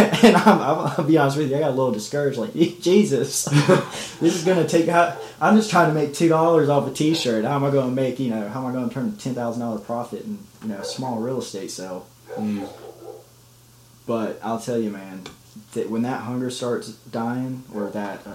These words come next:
Speaker 1: excitement starts going down,
Speaker 2: Mm.
Speaker 1: oh, I can't stand it, man.
Speaker 2: But
Speaker 1: I have to do something else.
Speaker 2: But that's when, that's when you know, when, when, without the excitement, that when you still want it, that's when you know it's real, 'cause you're not feeding off your emotions.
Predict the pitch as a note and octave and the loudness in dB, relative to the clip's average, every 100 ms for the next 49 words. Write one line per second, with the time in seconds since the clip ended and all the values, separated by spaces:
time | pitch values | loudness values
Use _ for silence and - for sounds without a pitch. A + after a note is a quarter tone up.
0 | - - - G2+ F#2 - - G2+ G2+ G#2+ | -14 -12 -10 -10 -10 -14 -10 -10 -8 -6
1 | G#2+ G#2+ A2 A2+ A2+ A2+ G#2+ G#2+ G2+ - | 0 0 0 -4 -8 -10 -8 -8 -8 -10
2 | F2+ F2+ A2 G#2 - F#2+ F2+ F2 F2 F2+ | -12 -10 -10 -10 -14 -14 -14 -14 -14 -12
3 | G2 G2 G#2+ A2 A2+ G#2 G2+ A2+ G#2+ G#2+ | -10 -10 -10 -8 -6 -6 -6 -6 -6 -6
4 | G#2 G2+ - - - G2+ G#2 A#2 - B2+ | -6 -8 -12 -14 -12 -10 -6 -4 -4 -4
5 | A2+ - - A#2+ A#2 A2+ G#2 G#2 A2 G#2+ | -6 -4 -6 -6 -6 -4 -2 0 0 0
6 | G#2 G2+ - G2 G#2 F2 G2+ G#2 - B2 | 0 -4 -10 -10 -8 -6 -8 -8 -6 -4
7 | - C3 A#2 G#2+ A#2 A2+ - - - - | -2 -2 -2 -2 -4 -4 -6 -10 -14 -18
8 | - _ _ _ _ _ _ G#2 G#2+ - | -20 _ _ _ _ _ _ -6 -6 -10
9 | - G2+ G2 - - A#2+ A2+ G2 G2+ A#2+ | -8 -6 -4 -4 -4 -2 -2 -2 -2 -4
10 | A#2+ - - _ _ _ - G2+ A2+ G2+ | -6 -10 -20 _ _ _ -12 -8 -6 -6
11 | F#2+ F#2 F2 - F2+ E2+ - - - E2+ | -6 -8 -8 -8 -6 -6 -8 -12 -10 -8
12 | - - - - _ _ _ _ - G2+ | -10 -12 -18 -20 _ _ _ _ -10 -6
13 | A#2 A#2 A#2 - A#2+ A#2+ A#2 A2 G#2+ G#2 | -2 -2 -4 -6 -4 -4 -2 -2 -2 -2
14 | G2 F2 G2+ A#2 - E2+ D#2+ | -2 -2 -2 -2 -4 -8 -12